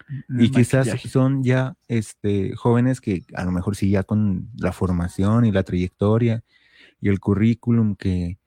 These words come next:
Speaker 2: a lo mejor te hace verlo como alguien fuerte, sólido, realmente un joven que sí busca el cambio en, en el país y que ya fue regidor y después síndico y pasó a diputado local y después fue esto y después lo otro y,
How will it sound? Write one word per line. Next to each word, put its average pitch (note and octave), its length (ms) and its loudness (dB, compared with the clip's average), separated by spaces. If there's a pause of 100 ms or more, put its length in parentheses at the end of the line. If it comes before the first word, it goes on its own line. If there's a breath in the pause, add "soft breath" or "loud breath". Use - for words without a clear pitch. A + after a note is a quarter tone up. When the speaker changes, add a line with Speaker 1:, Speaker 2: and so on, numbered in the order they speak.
(260)
Speaker 2:
a - 80 -6
lo G2 80 2
mejor G2 240 0
te A2 200 0
hace G#2+ 260 0
verlo G#2 380 2
como A2 600 2 (340)
alguien G2+ 500 0
fuerte, G2 380 -2
sólido, A2 500 0
realmente G#2 420 -2
un G#2+ 80 -4
joven F#2+ 880 -2
que E2 280 -4
sí F#2+ 200 -2
busca G#2+ 380 -4
el G2 140 -2
cambio G2 520 -2
en, F#2 300 -8
en F2 120 -4
el F2 120 -2
país F#2+ 260 -2 (800 soft breath)
y F#2 360 2
que F#2 220 0
ya F#2 500 0
fue F2+ 260 -4
regidor G2 680 0
y G#2 100 0
después F#2 440 -6
síndico A2 640 -2
y F#2+ 40 0
pasó F#2 260 -8
a - 20 0
diputado - 380 -6
local A#2 640 2
y G#2 60 2
después F#2 320 -6
fue G#2+ 140 -2
esto A2+ 160 -4
y G2+ 40 -2
después G#2 240 -4
lo G#2+ 80 0
otro G#2+ 180 -4
y, E2 200 -6